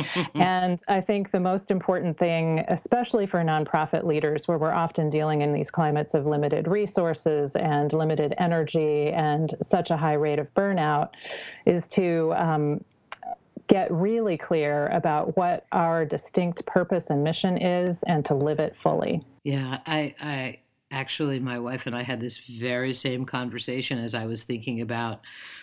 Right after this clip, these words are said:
Speaker 1: what message I wanted to communicate this, during this particular week. And she said, "People just have to really focus on what it is they do and why it's important." Um,
Speaker 2: Mm-hmm.
Speaker 1: so I, you know, have a lot of clients, uh,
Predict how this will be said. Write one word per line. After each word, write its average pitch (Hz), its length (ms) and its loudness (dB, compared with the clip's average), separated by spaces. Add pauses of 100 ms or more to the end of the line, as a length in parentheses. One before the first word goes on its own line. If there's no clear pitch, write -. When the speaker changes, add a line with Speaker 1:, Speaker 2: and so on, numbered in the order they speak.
(120)
Speaker 1:
what 135 220 -2
message 123 400 -4
I 120 100 -2
wanted 117 260 -4
to 117 80 -10
communicate 123 720 -6
this, 120 180 -8 (120)
during 123 320 -2
this 117 180 -6
particular 127 760 -6
week. 139 360 -4
And 110 120 -10
she 117 140 -6
said, 135 240 -6
"People 147 240 -4
just 156 200 -8
have 147 160 -8
to 117 100 -14
really 120 280 -6
focus 143 420 -8
on 113 180 -4
what 123 160 -6
it 120 100 -6
is 123 140 -6
they 110 120 -6
do 131 220 -4
and 113 120 -6
why 113 140 -4
it's 110 120 -10
important." 117 500 -8 (560)
Um, 160 280 4
Speaker 2:
Mm-hmm. 185 220 0 (520)
Speaker 1:
so - 200 -2
I, 220 320 0
you 185 140 0
know, 175 80 0
have 147 200 -2
a 147 40 2
lot 139 320 -2
of 151 100 -8
clients, 131 800 -4 (100)
uh, 127 440 -8